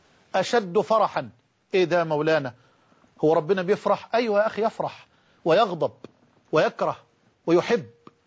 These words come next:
وقد بينا ذلك مرارا وتكرارا، ولا يجوز لك أن تؤول صفة أثبتها ربنا لذاته أو أثبتها له أعرف الخلق به صلى الله عليه وسلم. نؤمن بالأسماء والصفات كما جاءت من غير تحريف لا لللفظ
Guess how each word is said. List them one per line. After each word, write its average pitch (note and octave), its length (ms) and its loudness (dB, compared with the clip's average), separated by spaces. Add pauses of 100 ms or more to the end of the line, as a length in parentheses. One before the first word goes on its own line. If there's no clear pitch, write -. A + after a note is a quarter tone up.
(360)
وقد F3+ 280 -2
بينا F#3+ 440 0
ذلك G3 360 0
مرارا F#3+ 480 0
وتكرارا، E3 600 -2 (480)
ولا G#3+ 220 4
يجوز G3 240 -2
لك G#3+ 240 0
أن G3+ 220 -4
تؤول G3+ 500 0
صفة G3 520 -4
أثبتها G3 540 0 (240)
ربنا G#3 400 0
لذاته G3+ 520 0
أو G#3 200 -2
أثبتها G#3 640 0
له G#3+ 300 0
أعرف A3 340 -2
الخلق G#3+ 360 -4
به G3+ 320 -4 (280)
صلى A#3+ 360 -2
الله G#3 400 0
عليه G#3+ 200 0
وسلم. A3 420 0 (340)
نؤمن A#3+ 340 0
بالأسماء A3 760 -2
والصفات B3 560 0
كما A#3 320 -2
جاءت F#3+ 380 -2
من F#3+ 100 -4
غير A#3 240 0
تحريف A3+ 460 -4
لا G#3+ 220 2
لللفظ B3 440 0